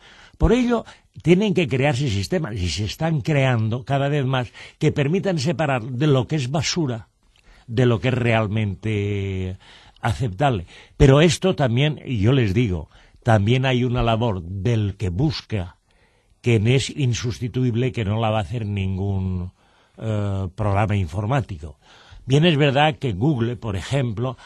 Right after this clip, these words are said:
ha mejorado en-, enormemente, pero tienen que ser ustedes con unas búsquedas de palabras claves, con búsquedas avanzadas, con la utilización de todos los filtros habidos y por haber,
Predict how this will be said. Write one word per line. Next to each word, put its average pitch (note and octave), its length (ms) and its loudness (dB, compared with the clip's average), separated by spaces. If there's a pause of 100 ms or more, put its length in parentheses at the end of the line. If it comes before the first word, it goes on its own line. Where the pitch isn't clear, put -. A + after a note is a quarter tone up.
ha B2+ 140 -2
mejorado A2+ 500 0
en-, G#2 200 -2
enormemente, G2+ 920 -2 (300)
pero C#3+ 180 2
tienen G3+ 300 -2
que F#3 80 0
ser D3 160 0
ustedes A#2 520 -2
con A2+ 260 -4
unas D3+ 220 0
búsquedas B2+ 800 -2 (880)
de B2+ 180 -2
palabras C3 540 2
claves, G#2+ 720 -2 (840)
con A#2 240 2
búsquedas D3 400 4
avanzadas, A2 800 2 (260)
con C3 260 2
la B2 840 4
utilización C#3+ 1160 2 (280)
de C3+ 260 2
todos G3+ 600 2
los D3 300 0
filtros C#3 840 0
habidos C3 480 2
y C3+ 80 2
por C3 200 0
haber, C#3 340 2